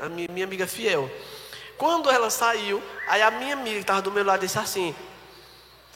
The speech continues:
"Mas, Milton, essa menina é tão feia." Aí eu disse, "Feia ela não é agora. Hoje ela tá bonita. Feia ela era antes."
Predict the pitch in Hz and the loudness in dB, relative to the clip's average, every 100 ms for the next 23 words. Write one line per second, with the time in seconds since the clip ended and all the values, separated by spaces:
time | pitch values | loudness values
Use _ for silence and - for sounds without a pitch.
0 | - 202 240 233 220 220 226 - - - | -10 -6 -6 -6 -10 -10 -14 -16 -20 -10
1 | - 240 240 226 240 247 - 202 196 220 | -2 0 2 0 0 -2 0 2 2 -2
2 | - - - - - - - - - - | -8 -16 -18 -20 -20 -20 -20 -20 -18 -10
3 | 151 175 175 165 151 - 156 - - - | -6 -4 -6 -8 -8 -8 -10 -16 -20 -20
4 | - - - 202 208 208 202 214 214 170 | -20 -14 -4 0 0 0 -2 -2 -2 -2
5 | 170 165 - - - - - - - - | -2 -4 -8 -16 -18 -20 -20 -20 -20 -20
6 | - - 156 170 180 180 180 175 165 185 | -20 -18 -10 -4 0 0 0 -2 -2 -6
7 | 190 143 - - - - 196 208 214 220 | -4 -4 -6 -18 -18 -6 -2 0 2 2
8 | 214 190 196 - | 4 2 0 -2